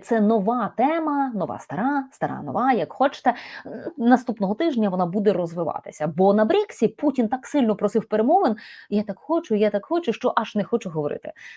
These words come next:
Ми вже проходили, ми вже знали, ми вже плаваємо, ну, зрештою. Путін хоче перемовин, це зрозуміло, але хоче їх іншими. Саме тому вони, росіянці,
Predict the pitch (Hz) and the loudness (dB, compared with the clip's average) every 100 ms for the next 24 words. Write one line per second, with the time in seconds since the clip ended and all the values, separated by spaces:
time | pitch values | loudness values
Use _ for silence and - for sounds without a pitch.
0 | - 247 262 214 - 143 - 277 339 285 | 0 6 6 6 2 -2 2 4 6 4
1 | 190 165 139 139 143 208 311 294 240 190 | 2 0 -2 -4 -2 0 4 4 4 2
2 | 156 151 - 214 302 294 233 196 - 262 | 0 -2 2 6 8 8 6 4 4 2
3 | 180 - 147 170 214 147 - 127 - - | 2 -6 0 6 6 4 -2 -6 -6 -10
4 | _ _ _ _ _ _ _ - 220 214 | _ _ _ _ _ _ _ 0 2 4
5 | 302 - 156 - 170 156 131 80 - 185 | 2 0 -2 -2 -2 0 -2 -4 -4 -2
6 | 170 170 165 143 107 67 _ _ - 160 | 0 0 -2 -4 -6 -10 _ _ 2 6
7 | 160 - - 277 285 214 - - 233 - | 6 4 4 4 6 0 0 0 2 2
8 | 160 151 202 180 180 208 302 330 254 165 | -2 -2 -2 -2 0 2 4 4 4 4
9 | 175 170 240 285 185 185 190 214 196 170 | 2 2 2 2 0 -2 0 0 0 -4